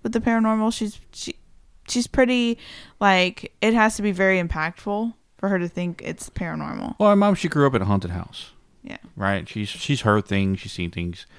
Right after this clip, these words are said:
Speaker 2: She's possibly sensitive to the spiritual realm and stuff
Speaker 1: Mm-hmm.
Speaker 2: like that. But, like I said, she's very grounded in her faith and Christianity, stuff like that. So,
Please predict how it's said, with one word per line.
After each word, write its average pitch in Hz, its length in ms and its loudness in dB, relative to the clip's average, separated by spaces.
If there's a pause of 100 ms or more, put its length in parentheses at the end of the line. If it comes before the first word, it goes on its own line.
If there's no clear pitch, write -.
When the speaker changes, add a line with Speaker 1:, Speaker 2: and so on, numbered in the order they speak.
(120)
Speaker 2:
She's - 160 -16
possibly 90 920 -2
sensitive 87 540 -4
to - 100 -20
the - 60 -16
spiritual 85 420 -6
realm 85 260 -4
and 87 80 -6
stuff - 140 -6
Speaker 1:
Mm-hmm. - 140 -4
Speaker 2:
like 95 80 -4
that. 82 180 -4 (400)
But, 139 320 4 (120)
like 107 120 -2
I 104 60 2
said, 90 260 -4
she's 95 160 -8
very 101 320 2
grounded 95 460 -2
in 92 40 -8
her 90 100 -4
faith 92 400 -6
and 87 140 -4
Christianity, 92 440 -4
stuff - 200 -10
like 87 160 -8
that. 87 220 -6
So, 87 320 -6